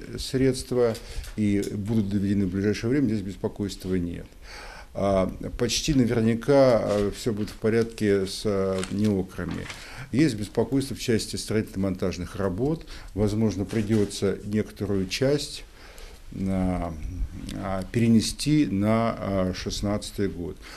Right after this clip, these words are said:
У нас есть право, а, это и, м, закон о бюджете даёт нам такое право, а, работы выполнять, э, пятнадцатого года до первого апреля шестнадцатого года. Постараемся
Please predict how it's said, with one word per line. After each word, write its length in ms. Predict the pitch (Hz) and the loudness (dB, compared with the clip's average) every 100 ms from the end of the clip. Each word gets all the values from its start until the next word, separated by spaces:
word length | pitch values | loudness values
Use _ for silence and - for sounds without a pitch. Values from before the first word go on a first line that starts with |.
| - - | -10 2
У 80 | |
нас 240 | 123 147 143 | 4 4 2
есть 340 | 110 104 - | 2 2 -2
право, 640 | - 110 107 104 104 139 147 - - - - - - | 0 6 8 8 6 2 0 -6 -10 -8 -12 -12 -4
а, 260 | 101 98 95 92 90 90 87 | 2 2 2 0 -2 -4 -6
это 300 | 90 90 98 | -8 -6 -2
и, 320 | 92 92 90 | 0 0 -2
м, 1000 | 80 78 90 85 87 87 90 90 87 90 | -6 -8 -8 -8 -8 -8 -8 -8 -8 -6
закон 320 | 101 - 92 | -6 -2 -2
о 20 | |
бюджете 500 | 85 90 78 143 151 | -2 -4 0 0 0
даёт 300 | 135 139 131 | 2 2 2
нам 140 | 127 117 | 0 -2
такое 360 | 117 - 117 | -2 0 0
право, 600 | 104 - 110 107 101 101 - - - - - | 0 0 4 6 6 2 -2 -10 -10 -10 -2
а, 380 | 101 101 95 - - | 2 4 4 2 -4
работы 520 | 113 123 120 113 107 | 0 2 2 2 2
выполнять, 840 | 104 98 113 110 110 104 95 - - - | 2 4 4 6 4 4 0 -6 -10 -8
э, 160 | 104 98 | -6 -4
пятнадцатого 760 | - 101 104 92 - 107 101 | -6 -4 -2 -2 -4 -2 -2
года 500 | 104 147 170 151 147 143 - - | -2 0 0 0 -2 -4 -16 -14
до 280 | - 98 135 | -8 4 4
первого 360 | 131 127 117 104 | 4 2 2 2
апреля 360 | 98 110 107 | 0 0 0
шестнадцатого 840 | 95 - - 104 85 78 - 95 82 | -2 -4 -4 -4 -4 -6 -8 -8 -6
года. 200 | 78 80 | -6 -8
Постараемся 580 | 80 95 113 127 120 - | -10 -6 0 0 0 -6